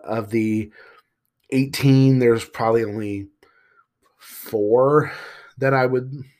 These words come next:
skip, which is pretty good for a compilation like this. So, um, so anyway, so that's this week's episode. <coughs> I have more episodes coming up. Um,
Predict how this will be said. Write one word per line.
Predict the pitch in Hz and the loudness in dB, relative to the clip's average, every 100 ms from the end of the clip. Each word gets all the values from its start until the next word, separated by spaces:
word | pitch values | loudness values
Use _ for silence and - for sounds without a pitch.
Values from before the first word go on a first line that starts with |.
| _ _ _ _ _ _ _ _ _ _ | _ _ _ _ _ _ _ _ _ _
skip, | - - 151 151 - - _ _ _ _ _ _ _ _ _ _ _ _ _ | -16 0 0 0 -10 -20 _ _ _ _ _ _ _ _ _ _ _ _ _
which | 123 127 | -10 -4
is | 151 | -6
pretty | - 156 208 | -2 -2 2
good | 160 196 180 98 80 _ | 4 4 2 0 -14 _
for | 135 131 127 123 | -2 2 4 2
a | |
compilation | 120 139 135 120 131 135 104 | -2 -8 -4 -4 -4 -6 -10
like | 92 | -12
this. | 82 85 - | -14 -16 -14
So, | 107 95 85 - - - - | -14 -14 -14 -20 -20 -20 -20
um, | 101 98 92 90 - - - - - - _ - | -12 -10 -10 -12 -16 -20 -20 -20 -20 -20 _ -12
so | - 170 | 0 6
anyway, | 196 160 117 - - - - - | 8 6 4 0 -20 -20 -20 -6
so | 185 | 4
that's | 226 226 | 4 4
this | 220 | 2
week's | 214 214 185 | 2 -2 0
episode. | 160 156 151 156 143 151 - _ _ | 0 -2 0 0 0 -4 -8 _ _
<coughs> | _ _ _ - | _ _ _ -4
I | 226 - - 277 - - 208 151 | -2 -4 -4 -2 -2 -2 0 0
have | 147 156 | -2 -4
more | 160 156 | -2 -2
episodes | 151 143 151 151 | -4 -4 -6 -6
coming | 143 143 | -10 -8
up. | 131 131 - _ _ _ - _ _ _ _ | -6 -8 -12 _ _ _ -20 _ _ _ _
Um, | 120 120 113 113 | -8 -6 -6 -10